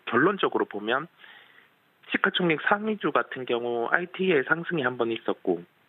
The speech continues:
그다음에 자동차 같은 경우도 한 차례 주가가 레벨업 되고, 어, 이런 국면에서 봤을 때는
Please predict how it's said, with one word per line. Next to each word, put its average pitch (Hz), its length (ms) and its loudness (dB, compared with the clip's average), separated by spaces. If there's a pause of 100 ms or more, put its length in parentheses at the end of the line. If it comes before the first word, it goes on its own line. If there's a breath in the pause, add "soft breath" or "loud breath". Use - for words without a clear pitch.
그다음에 104 320 -2
자동차 170 420 0
같은 131 280 -2
경우도 135 520 0
한 156 160 -4
차례 139 220 -2
주가가 - 360 -2
레벨업 104 460 0
되고, 113 440 0 (760)
어, - 160 -14 (100)
이런 226 240 2
국면에서 151 500 -2
봤을 104 400 -2
때는 104 560 -2